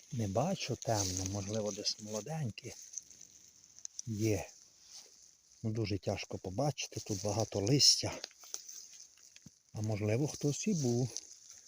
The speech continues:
за ці дні. А можливо, і нічого не виросло вже.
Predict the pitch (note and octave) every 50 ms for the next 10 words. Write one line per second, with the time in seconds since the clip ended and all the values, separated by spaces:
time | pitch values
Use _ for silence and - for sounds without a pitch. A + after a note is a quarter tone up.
0 | - - - - - - - - - A2 G2 B2+ A#2+ - - - C#3+ B2 A2+ B2+
1 | B2 A#2+ A#2+ B2 A2+ - - - - - - - _ _ - - - _ _ -
2 | - - _ _ _ - _ _ _ _ _ - - - - - - - - A2
3 | G#2+ G#2+ A2 G#2+ - B2 A2 A2 A2 A2 C3 - E3+ A#2+ G#2 G#2 G2+ - - B2
4 | A2+ G#2 G2 F#2 F#2 F#2 F2+ - - - - - - F#2+ G2 - - - - -